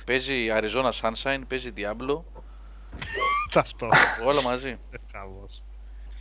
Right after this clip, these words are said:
Speaker 1: Παιδιά, να κλείσουμε;
Speaker 2: Ε, α, οκ.
Speaker 1: Α, όχι, πες, ρε Νικόλα. Πες.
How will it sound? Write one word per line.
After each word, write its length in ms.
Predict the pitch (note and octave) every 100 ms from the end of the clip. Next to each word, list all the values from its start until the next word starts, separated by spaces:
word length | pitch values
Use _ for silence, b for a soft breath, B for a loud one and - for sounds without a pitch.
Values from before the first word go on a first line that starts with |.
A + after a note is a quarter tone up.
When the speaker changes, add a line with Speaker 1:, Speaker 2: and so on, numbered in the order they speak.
| b b - - - - B B B B B B B B B B B -
Speaker 1:
Παιδιά, 200 | B2 D#3+
να 80 | D#3
κλείσουμε; 400 | B2+ A#2 C#3+ C3+ -
Speaker 2:
Ε, 540 | - C#3 C3+ C3 B2+ B2
α, 560 | - - - - - G2 B2 - -
οκ. 340 | - F2 B2
Speaker 1:
Α, 160 | C3+ A#2+
όχι, 280 | D3+ E3+ C3+
πες, 160 | G#3+ E3+
ρε 60 |
Νικόλα. 400 | A#2 G#2 G#2 D#3+ - - -
Πες. 300 | E3 C3 -